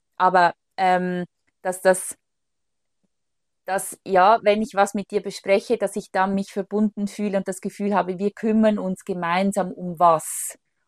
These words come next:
oder wir vereinbaren gemeinsam was. Und dann, wenn ich feststelle eben, dass du dich nicht daran erinnerst, dann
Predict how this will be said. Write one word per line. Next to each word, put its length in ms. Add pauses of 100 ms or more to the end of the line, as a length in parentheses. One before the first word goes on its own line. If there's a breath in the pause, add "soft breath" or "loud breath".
oder 300
wir 120
vereinbaren 680
gemeinsam 680
was. 400
Und 200
dann, 200
wenn 120
ich 120
feststelle 640
eben, 220 (340)
dass 120
du 100
dich 220
nicht 240
daran 280
erinnerst, 680 (280 soft breath)
dann 280